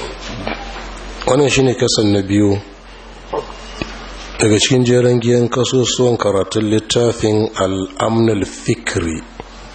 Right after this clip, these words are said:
wa Athar Shari'atul Islamiyya fi Ta'azizihi, wallafan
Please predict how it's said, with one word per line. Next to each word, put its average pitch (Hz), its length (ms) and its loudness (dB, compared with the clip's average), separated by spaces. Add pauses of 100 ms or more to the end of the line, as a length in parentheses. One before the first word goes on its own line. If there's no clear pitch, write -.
(800)
wa - 180 2
Athar - 400 2
Shari'atul 107 1040 2
Islamiyya 113 1040 2
fi - 480 -2
Ta'azizihi, 101 960 0 (1700)
wallafan 123 560 2